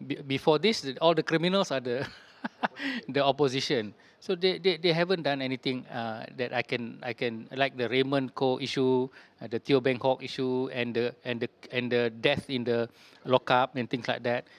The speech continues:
Uh, recently, they have agreed to the I P C M C after so many difficulties, okay? Um,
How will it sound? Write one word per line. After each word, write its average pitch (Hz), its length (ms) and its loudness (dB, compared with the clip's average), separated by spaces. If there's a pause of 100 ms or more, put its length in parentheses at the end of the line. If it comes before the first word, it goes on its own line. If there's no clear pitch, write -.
(380)
Uh, 143 600 2
recently, 202 420 2
they 175 100 4
have 147 140 4
agreed 147 280 0
to 143 120 0
the 131 120 2
I 135 120 4
P 151 160 -2
C 151 180 -2
M 127 140 -2
C 160 180 -4
after 135 260 -2
so 135 160 -2
many 123 520 -2 (260)
difficulties, - 720 -2 (100)
okay? 151 240 2 (440)
Um, 131 680 2